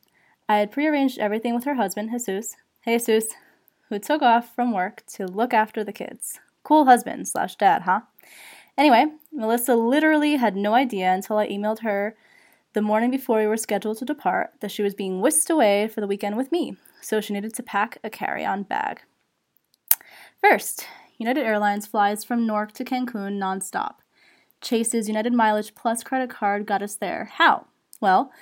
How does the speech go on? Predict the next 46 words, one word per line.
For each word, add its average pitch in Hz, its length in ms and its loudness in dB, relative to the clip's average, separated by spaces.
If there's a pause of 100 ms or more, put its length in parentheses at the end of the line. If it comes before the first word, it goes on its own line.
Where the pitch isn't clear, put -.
(440)
my 220 160 4
sign-up 220 240 0
bonus 202 340 -2
was 196 220 -2
fifty 226 240 -2
thousand 208 320 0
miles 185 380 -2
with 196 160 -8
a 202 60 -8
fif-, - 420 -8 (200)
uh, 190 120 -4
five 220 340 2
thousand 190 640 -4
bonus 190 380 -4
mile 180 580 -2 (400)
offer 190 500 0
for 214 240 -6
adding 185 340 -2
an 190 60 -4
authorized 185 500 -4
user 226 460 -2
after 190 280 -4
spending 185 460 -6
two 247 300 -4
grand 185 480 -2
in 190 180 -8
three 180 160 -12
months. - 380 -8 (340)
And 311 400 2
the 185 120 -4
annual 196 300 -4
fee 190 220 -6
was 208 140 -6
waived 180 220 -8
for 202 80 -8
the 208 60 -10
first 226 280 -8
year. 233 260 -4 (880)
It's 254 140 2
also 302 200 8
worth 254 220 2
noting 214 520 -2
that 214 180 0
there 220 140 4
are 214 60 4
both 208 460 -2